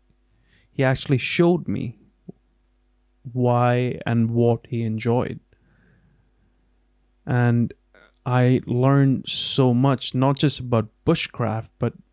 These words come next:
about, about him and about why he did what he did.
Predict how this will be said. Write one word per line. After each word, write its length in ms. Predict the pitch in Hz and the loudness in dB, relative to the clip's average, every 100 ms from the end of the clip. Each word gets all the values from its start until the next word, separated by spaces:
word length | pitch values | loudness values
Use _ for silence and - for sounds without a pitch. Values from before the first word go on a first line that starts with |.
| _ | _
about, 460 | - 117 123 123 - _ _ _ _ | -10 0 2 2 -2 _ _ _ _
about 460 | 117 120 120 123 113 | -6 0 2 0 -4
him 480 | - 143 107 - - | -2 0 0 -4 -4
and 220 | 117 - | -2 -2
about 420 | 107 113 113 117 - _ _ - - _ _ _ _ _ _ _ _ _ _ | -2 0 2 0 -2 _ _ -20 -20 _ _ _ _ _ _ _ _ _ _
why 560 | 117 117 123 127 131 127 | -8 0 2 4 4 2
he 200 | 123 123 | 0 2
did 220 | 120 123 | 0 0
what 220 | 117 113 | -2 -2
he 80 | 113 | 0
did. 220 | 123 | 0